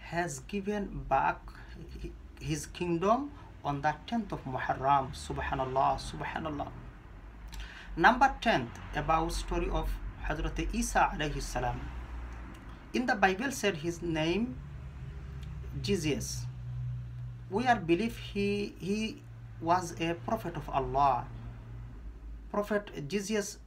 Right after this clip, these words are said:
is a servant of Allah. Allah subhanahu wa ta'ala was raised him to heaven alive from the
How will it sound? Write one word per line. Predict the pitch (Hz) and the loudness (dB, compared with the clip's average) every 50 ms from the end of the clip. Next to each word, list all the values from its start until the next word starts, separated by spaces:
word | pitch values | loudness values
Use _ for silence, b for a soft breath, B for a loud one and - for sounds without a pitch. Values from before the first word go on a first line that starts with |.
| - | -10
is | - 165 147 151 | -6 -4 -2 -2
a | 160 165 | -2 -2
servant | 160 - - 175 170 165 160 208 220 196 | -2 -4 -6 -6 -6 -4 -4 -4 -4 -4
of | 175 165 - - - 143 | -4 -6 -6 -8 -8 -6
Allah. | 127 123 135 139 143 127 127 127 - - - - - - - - - - - - - - - - - - - - - - - - - - - - - - - - - - - B B B B B B B B B B B B | -4 2 4 4 6 4 4 0 -4 -10 -16 -16 -16 -16 -16 -16 -16 -16 -18 -18 -18 -20 -20 -20 -20 -20 -20 -20 -20 -20 -20 -20 -20 -20 -18 -18 -18 -18 -18 -18 -18 -18 -18 B B B B B B B B B B B B
Allah | 180 190 190 220 247 | 4 6 6 6 4
subhanahu | 247 - - 214 175 185 175 - - 208 196 196 190 175 175 175 | 4 2 -2 -2 0 0 2 4 6 4 6 6 6 6 6 6
wa | 175 170 | 4 2
ta'ala | - 170 160 160 160 160 165 160 156 | 4 6 6 6 6 6 4 2 2
was | 147 151 156 165 185 180 - - 151 | 2 4 4 4 4 2 -2 -4 -2
raised | 156 180 214 208 - - - - - - - - - - - - - - - - - - - - - | 0 0 0 0 -4 -8 -12 -16 -20 -20 -20 -18 -18 -20 -20 -20 -20 -20 -18 -18 -18 -20 -18 -16 -14
him | - - - 180 185 202 214 214 233 - - - - | -8 -6 -2 2 2 2 2 0 -4 -8 -12 -6 0
to | - 170 | 2 2
heaven | 156 123 - 165 160 156 175 196 208 226 247 262 - - - - | 2 2 4 2 2 4 4 4 4 4 4 2 -4 -6 -2 -2
alive | 156 151 165 175 196 226 277 262 - - - | 0 4 4 4 4 4 2 -2 -10 -10 -6
from | - 156 156 151 156 160 | -4 -2 -2 -2 -2 2
the | 170 180 196 226 | 4 4 4 4